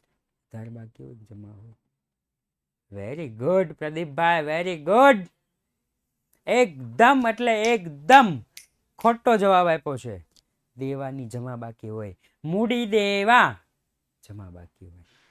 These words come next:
રેડી ને? એટલે તો કે પગાર ખાતે ઉધાર, પગાર ખાતે ઉધાર, તે ચૂકવવાના બાકી પગાર ખાતે જમા.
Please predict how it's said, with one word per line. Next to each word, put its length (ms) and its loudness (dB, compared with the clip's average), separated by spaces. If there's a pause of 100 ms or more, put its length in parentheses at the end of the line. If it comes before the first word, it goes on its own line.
(240)
રેડી 180 0
ને? 160 0 (380)
એટલે 500 -2 (420)
તો 120 0
કે 320 -2 (420)
પગાર 460 4
ખાતે 440 0
ઉધાર, 600 6 (760)
પગાર 420 2
ખાતે 460 -4
ઉધાર, 640 0 (200)
તે 120 0
ચૂકવવાના 920 2
બાકી 420 0
પગાર 480 -2
ખાતે 460 -8
જમા. 440 -12